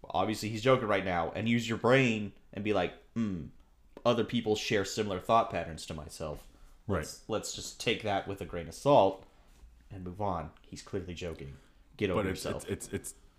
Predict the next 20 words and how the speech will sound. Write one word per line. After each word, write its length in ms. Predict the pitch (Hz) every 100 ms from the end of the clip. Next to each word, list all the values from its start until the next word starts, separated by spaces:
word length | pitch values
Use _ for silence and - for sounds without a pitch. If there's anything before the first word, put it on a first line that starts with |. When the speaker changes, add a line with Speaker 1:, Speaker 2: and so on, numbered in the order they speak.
| - - -
Speaker 2:
tough 260 | 117 107 101
when 100 | 90
they're, 100 | 85
it's 180 | -
a 40 | -
complete 340 | 87 - 90
stranger 380 | - 90 95 90
on 80 | 92
the 80 | 95
internet, 420 | 107 76 67 - -
and 100 | 80
you're 100 | 73
like, 220 | 73 -
"Oh, 240 | 113 - - - - - 98
Speaker 1:
Oh. 180 | 90 - _ _ - - -
Speaker 2:
I 80 | 85
don't 120 | 80
know 140 | 82
this 140 | 110 -
person." 340 | - - -